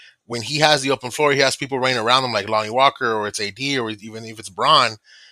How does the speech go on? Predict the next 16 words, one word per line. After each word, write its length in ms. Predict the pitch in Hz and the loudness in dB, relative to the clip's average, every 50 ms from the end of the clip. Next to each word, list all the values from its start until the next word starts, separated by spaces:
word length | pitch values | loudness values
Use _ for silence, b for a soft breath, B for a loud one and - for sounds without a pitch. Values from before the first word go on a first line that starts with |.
| b b _ - | b b _ 2
that's 260 | 131 135 147 143 - | 4 4 4 4 2
when 80 | 156 139 | -2 -4
he's 140 | 123 127 113 | -4 -4 -2
most 260 | 120 120 117 - - | -2 -2 -2 -2 -4
effective. 440 | 107 - 101 90 - _ - 95 95 | -4 -2 -2 -2 -2 _ -8 -10 -6
And 100 | 98 101 | -4 -4
I 80 | 98 | -4
think 260 | 95 - 117 113 101 - - - _ _ _ _ _ _ _ _ _ | -4 -4 -6 -6 -6 -8 -14 -20 _ _ _ _ _ _ _ _ _
that 360 | - 98 107 120 120 123 131 123 | -12 -2 2 4 6 6 6 4
is 140 | 127 117 101 | 2 0 0
only, 440 | 123 123 123 123 123 120 113 90 78 _ _ _ _ _ _ - | 0 0 2 0 0 -2 -4 -6 -12 _ _ _ _ _ _ -10
you 80 | 117 | -8
know, 120 | 113 104 101 | -8 -8 0
possible 600 | - 170 185 190 - - - 127 117 113 113 110 | 4 6 6 6 6 2 0 -2 -2 -2 -2 0
if 200 | 107 113 107 104 | -2 -4 -4 -2
they're, 400 | 110 110 107 101 98 98 95 | 0 0 0 0 -4 -6 -10